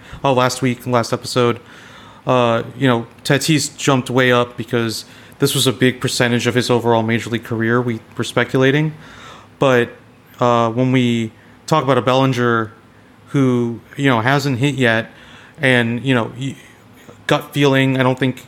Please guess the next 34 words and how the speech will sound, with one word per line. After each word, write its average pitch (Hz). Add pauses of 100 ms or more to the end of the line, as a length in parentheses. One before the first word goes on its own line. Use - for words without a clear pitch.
you're 120
gonna 123
find 127
a -
lot 120
of 120
people 123
out 120
there 120
who 120
are 123
gonna 120
say 117 (560)
he's 123
never 123
gonna 113
hit 135
again. 117 (600)
Uh, 120 (580)
and, 135
and, 139
you 170
know, 135
if 135
you 165
acquire 147
a 135
piece 143
like 131
that 123
and 120
you're 127
looking 131
at, 120